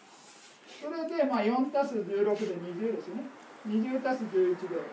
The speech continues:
三十一ということで、まあ、仏教の世界観っていうのは、まあ、三十一の世界から成り立っているというふうに、まあ、言われているわけです。ですから、まあ、あの、梵天界で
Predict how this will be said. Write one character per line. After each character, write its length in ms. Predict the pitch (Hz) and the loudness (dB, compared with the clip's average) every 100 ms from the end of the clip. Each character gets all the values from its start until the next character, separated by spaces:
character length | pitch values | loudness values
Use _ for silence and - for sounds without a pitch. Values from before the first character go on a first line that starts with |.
| - | -4
三 240 | 196 214 | 0 2
十 60 | 170 | 2
一 60 | 156 - - | -4 -8 -14
と 60 | - | -12
い 80 | 170 | -10
う 80 | 180 | -8
こ 80 | 220 | -2
と 60 | |
で、 180 | 262 180 208 | -2 -2 -4
ま 80 | 190 | -6
あ、 40 | |
仏 120 | 208 220 | -6 -4
教 120 | 214 180 | -2 -2
の 80 | 151 - - | -4 -12 -8
世 100 | 196 | -2
界 220 | 190 175 | 0 -2
観 100 | 175 | -4
っ 80 | - | -10
て 80 | |
い 40 | 233 | -8
う 20 | |
の 60 | 240 | -6
は、 160 | 180 | -8
ま 20 | - | -6
あ、 0 | |
三 240 | 208 214 | -2 -2
十 80 | 170 | -2
一 80 | 160 233 | -4 -4
の 80 | 269 | -2
世 160 | 214 185 | -2 -4
界 200 | 175 170 | -6 -6
か 120 | 240 | -2
ら 80 | 233 | -2
成 60 | 190 | -2
り 80 | 180 | -4
立 120 | 175 | -4
っ 40 | 170 | -6
て 160 | - | -10
い 40 | 113 | -12
る 120 | - | -10
と 80 | - | -8
い 80 | |
う 80 | - | -8
ふ 80 | 226 | -6
う 0 | |
に、 80 | - - | -8 -10
ま 100 | - | -10
あ、 80 | 160 | -8
言 80 | 170 | -6
わ 80 | 175 | -6
れ 80 | |
て 80 | 180 | -8
い 40 | 175 | -8
る 40 | |
わ 80 | 170 | -8
け 40 | 165 | -8
で 120 | - | -10
す。 240 | - - - - - - - - - - - | -10 -10 -8 -10 -8 -10 -10 -12 -14 -14 -10
で 140 | 233 269 | -8 -2
す 60 | 277 | 2
か 80 | |
ら、 140 | 269 254 | 4 4
ま 180 | 254 226 | 4 2
あ、 20 | |
あ 40 | |
の、 80 | 202 | 2
梵 220 | 220 254 302 | 2 0 -2
天 160 | 302 | -2
界 240 | 277 226 190 | 0 2 2
で 320 | 254 196 | 2 2